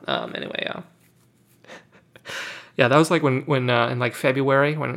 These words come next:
when covid was making the news, you know, all, a bunch of comedians, like, were doing covid jokes, and, like, some of us were, were, like, talking, like, "Oh, man, covid jokes are so hacky. God,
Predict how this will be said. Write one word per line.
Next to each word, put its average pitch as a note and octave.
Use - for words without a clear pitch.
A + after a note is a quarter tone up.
when C3+
covid C3+
was C#3+
making C#3
the C3+
news, C#3
you C#3+
know, C3+
all, C#3
a -
bunch C#3
of C#3+
comedians, C3+
like, B2+
were C#3
doing C3
covid C#3
jokes, C#3+
and, B2+
like, D#3+
some C3+
of B2+
us C3+
were, C3
were, C3+
like, B2
talking, C#3
like, C3+
"Oh, D#3+
man, C#3
covid F3+
jokes D#3+
are D#3
so D#3
hacky. D3
God, D3+